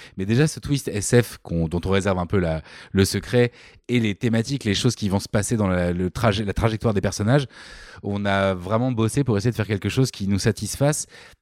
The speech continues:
Et pour bosser sur d'autres projets à côté, par exemple en série, et cetera, la trajectoire des personnages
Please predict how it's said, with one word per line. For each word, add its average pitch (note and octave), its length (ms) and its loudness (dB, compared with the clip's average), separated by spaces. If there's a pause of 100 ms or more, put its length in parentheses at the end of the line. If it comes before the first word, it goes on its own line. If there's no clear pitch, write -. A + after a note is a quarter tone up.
(140)
Et A2+ 80 -2
pour A2 180 0
bosser A#2+ 240 6
sur A2+ 120 -6
d'autres A2+ 160 0
projets A2+ 220 0
à G#2+ 60 2
côté, C3 260 0
par G#2+ 120 -2
exemple F#2+ 200 -2
en G2 80 0
série, A#2 240 0
et A#2 60 2
cetera, G#2 340 0 (360)
la G#2 80 0
trajectoire A#2+ 400 2
des A#2 60 4
personnages A#2+ 440 0